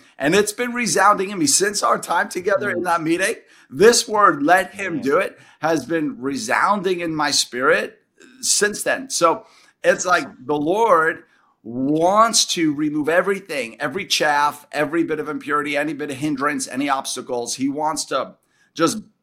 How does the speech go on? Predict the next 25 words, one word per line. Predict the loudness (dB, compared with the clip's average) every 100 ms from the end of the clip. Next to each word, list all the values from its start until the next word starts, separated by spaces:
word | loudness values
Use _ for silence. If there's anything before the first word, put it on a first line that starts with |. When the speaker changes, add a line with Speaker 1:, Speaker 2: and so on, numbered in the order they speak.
| _
Speaker 1:
burn | 4 6 6
it | 4
up | 2 0 -2
and | -6
bring | -4 -4 -4
us | -6
forth | -6 -8 -8
as |
pure | -8 -8 -6
gold. | -2 -2 -2 -14 _ _ _ _
And | 2 2
here | 2 2 4 4 2 -6 _ _
it | -8
talks | -2 0 0 -2
about | 2 2 0
the | -2
seeking. | -2 -2 -4 -2 -2 -2 -6
This | -6 -6
is | -6 -6
the |
generation | -6 -2 -2 -2 -2 -6 -8
who | -4
seeks. | -2 0 0 -2 -4 -8 -10 _ _ _ _ _ _ _ _ -6
The | 0
God | 6 8 8 6 2 -2